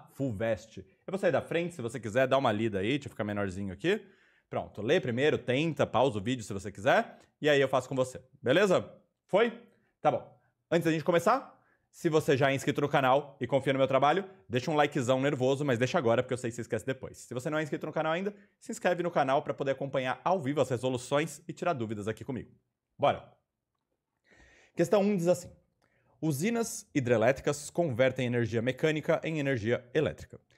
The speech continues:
que depois é transportada por linhas de transmissão até residências, indústrias, et cetera."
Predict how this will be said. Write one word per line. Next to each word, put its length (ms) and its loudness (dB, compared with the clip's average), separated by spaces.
que 80 -6
depois 340 0
é 60 -2
transportada 640 -2
por 160 -6
linhas 260 -4
de 80 -8
transmissão 720 -2
até 260 -2
residências, 680 -4
indústrias, 580 -4
et 120 -6
cetera." 340 -10